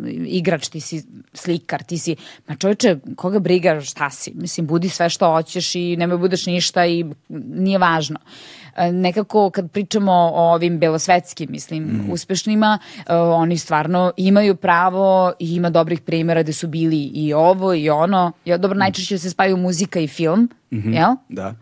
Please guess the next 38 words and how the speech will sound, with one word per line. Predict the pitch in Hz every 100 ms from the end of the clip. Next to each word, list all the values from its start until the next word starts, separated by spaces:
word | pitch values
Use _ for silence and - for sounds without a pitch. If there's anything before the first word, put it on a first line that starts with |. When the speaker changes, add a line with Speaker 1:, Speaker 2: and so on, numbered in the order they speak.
| - -
Speaker 1:
Ovaj, | - 185 180 180
ali | 170 170 180
ima | 202 247
svakakvih | 269 269 262 220 240 220
primjera. | - 190 170 151
Speaker 2:
<clears throat> | 147 101 - _ _ _ _ _ _ - - 165
Speaker 1:
E, | - 175 170
kod | 165 175
njih | 175 180
su | -
uglavnom | 202 180 170 185 185
ti | 196 190 185 175
kao | - 175
glumci, | 165 170 175 - 208 202
e, | - - - 175 175 175 170
postanu | 180 175 - 190 165
ovo, | 160 156 151 151
e, | - 160 156 156 151 67 - -
late | 170 170 160 175
night | 151 151 - - _ -
Speaker 2:
Mm. | 110 101
Speaker 1:
hostovi | 175 160 - 190 226 262 _ _ - -
i | 165
oni | 156 156
su | -
odlični | 147 143 160 214 220
u |
tome. | 220 226 226 262
Speaker 2:
Pa | -
onako, | 131 120 131 196 185 113
stvari, | - 117 95
znaš | 87 113 151
šta, | - 101 82 98
o, | 98 101 92
koliko | 107 127 156
sam | -
ja | 123 139
primetio, | 139 113 110 - 165 147